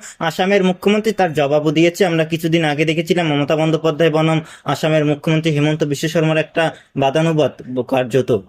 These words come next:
এই সেই ধরনের পরিস্থিতি। সেখানে শুভেন্দু অধিকারী বলছেন যে এই যে ছোটখাটো ভুল নিচু স্তরে, সা-, তা শুধরে নেওয়া হবে, এবং সেই ভুলটা হয়েছে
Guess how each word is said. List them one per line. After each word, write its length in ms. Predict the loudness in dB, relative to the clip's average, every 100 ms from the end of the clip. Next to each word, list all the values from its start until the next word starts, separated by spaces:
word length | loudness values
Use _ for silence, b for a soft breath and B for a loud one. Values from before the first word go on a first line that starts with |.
| -2
এই 120 | -2
সেই 200 | 2 2
ধরনের 260 | 2 0
পরিস্থিতি। 500 | 2 2 2 -4 -6 -12 B B B
সেখানে 420 | -2 0 2 0
শুভেন্দু 320 | 2 4 6
অধিকারী 340 | 6 6 4 4
বলছেন 520 | 4 2 2 2 4
যে 220 | 4 2 b b
এই 260 | 2 4
যে 120 | 4 2
ছোটখাটো 560 | 2 0 0 2 2
ভুল 340 | 2 4 4 4
নিচু 340 | 2 4 2
স্তরে, 360 | 4 2 2 0
সা-, 140 | -2
তা 140 | -4
শুধরে 340 | -4 -2 0 2
নেওয়া 200 | 2 2
হবে, 200 | 2 2
এবং 180 | 2 2
সেই 140 | 2
ভুলটা 440 | 4 4 4 2
হয়েছে 480 | 2 4 4 4 2